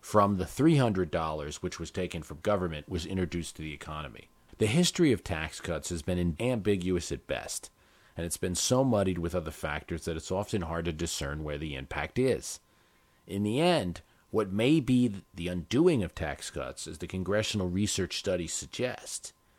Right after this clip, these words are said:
is that they don't have an impact that survives past the economics of the day.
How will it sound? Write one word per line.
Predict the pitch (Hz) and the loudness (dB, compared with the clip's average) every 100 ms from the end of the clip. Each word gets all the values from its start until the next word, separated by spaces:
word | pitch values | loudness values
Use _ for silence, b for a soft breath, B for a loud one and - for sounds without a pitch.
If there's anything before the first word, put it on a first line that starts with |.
| b | b
is | 90 - | -8 -4
that | 98 92 | -2 0
they | 95 | 0
don't | 92 82 110 123 143 | -2 2 2 2 0
have | 92 92 82 | -2 -4 -2
an | 90 | -4
impact | - 82 - 78 78 | -6 -8 -6 -8 -6
that | 90 82 | -6 -4
survives | - 90 80 92 113 98 82 - | -2 -4 -2 -4 -2 -2 -4 -6
past | 82 80 - | -6 -6 -6
the | 85 | -8
economics | 69 - 76 69 67 - 90 | -10 -10 -10 -8 -10 -12 -10
of | 80 | -6
the | 87 | -4
day. | 87 98 82 62 | -2 -2 -2 -6